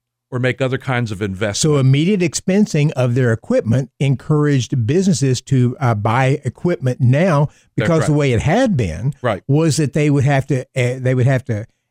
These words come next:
Speaker 2: amortize that over several years. And if you're buying computers or something, it, it may be outdated in a few years.
Speaker 1: It almost
Speaker 2: And,
Speaker 1: certainly
Speaker 2: and,
Speaker 1: is,
Speaker 2: and,
Speaker 1: right.
Speaker 2: and you're still taking
Speaker 1: But
Speaker 2: the
Speaker 1: it's still on the
Speaker 2: deduction for
Speaker 1: books,
Speaker 2: that
Speaker 1: right.
Speaker 2: several years down.
Speaker 1: So the idea is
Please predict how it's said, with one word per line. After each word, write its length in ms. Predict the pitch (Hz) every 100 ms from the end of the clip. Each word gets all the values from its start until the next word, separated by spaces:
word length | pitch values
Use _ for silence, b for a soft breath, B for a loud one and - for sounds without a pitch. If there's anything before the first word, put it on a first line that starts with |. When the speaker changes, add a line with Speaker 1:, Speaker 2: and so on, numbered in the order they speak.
| -
Speaker 2:
amortize 600 | 147 208 151 139 127 123
that 240 | 147 127 -
over 260 | 147 127 131
several 400 | - 143 123 120
years. 340 | 160 208 160
And 140 | 165
if 80 | 139
you're 140 | 190 247
buying 360 | 202 190 156
computers 440 | 147 131 220 262 175
or 60 |
something, 360 | 139 147 175 - B B
it, 240 | _ 202 214
it 120 | 220
may 140 | 220 190
be 180 | 190 190
outdated 600 | 202 147 151 247 269 147
in 140 | 131
a 40 |
few 280 | 123 180 170
years. 420 | 151 151 226 190
Speaker 1:
It 20 | 139
almost 260 | 147 139
Speaker 2:
And, 100 | 156
Speaker 1:
certainly 200 | 180 147
Speaker 2:
and, 140 | 180 -
Speaker 1:
is, 180 | 98
Speaker 2:
and, 80 | 165
Speaker 1:
right. 180 | 170 -
Speaker 2:
and 220 | 170 180
you're 100 | 160
still 300 | - 190 190
taking 320 | - 190 185
Speaker 1:
But 60 | 180
Speaker 2:
the 40 | 170
Speaker 1:
it's 60 |
still 100 | 170
on 20 |
the 60 | 185
Speaker 2:
deduction 220 | - 139 226
for 60 |
Speaker 1:
books, 100 | 175
Speaker 2:
that 140 | 156 185
Speaker 1:
right. 120 | 147
Speaker 2:
several 320 | 170 165 165
years 300 | 160 170 165
down. 460 | 190 180 233 - -
Speaker 1:
So 120 | -
the 120 | 185
idea 400 | 190 285 269 262 240
is 360 | 147 135 135